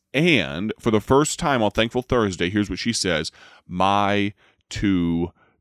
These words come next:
dogs." Well, Miss Shauna, thank you so much for jumping in today and being a part of the broadcast. Salvation, wow. We, we could stop right there. We could talk about that for the next fifteen minutes.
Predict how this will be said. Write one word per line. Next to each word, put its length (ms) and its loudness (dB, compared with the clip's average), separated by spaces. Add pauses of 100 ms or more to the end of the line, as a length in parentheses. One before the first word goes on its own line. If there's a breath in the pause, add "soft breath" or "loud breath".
(120)
dogs." 640 -4 (100)
Well, 120 -2
Miss 180 6
Shauna, 340 4
thank 200 0
you 100 0
so 240 0
much 260 2
for 220 -2
jumping 720 2
in 260 0
today 540 2 (260 loud breath)
and 220 -6
being 220 0
a 60 -12
part 340 -2
of 80 -8
the 80 -10
broadcast. 1040 -2
Salvation, 880 -2 (100)
wow. 420 -6 (120)
We, 140 -4
we 160 2
could 120 -12
stop 320 0
right 220 0
there. 220 2
We 80 -2
could 160 -12
talk 180 0
about 260 0
that 200 2
for 80 -8
the 60 -8
next 180 -14
fifteen 480 -8
minutes. 340 -6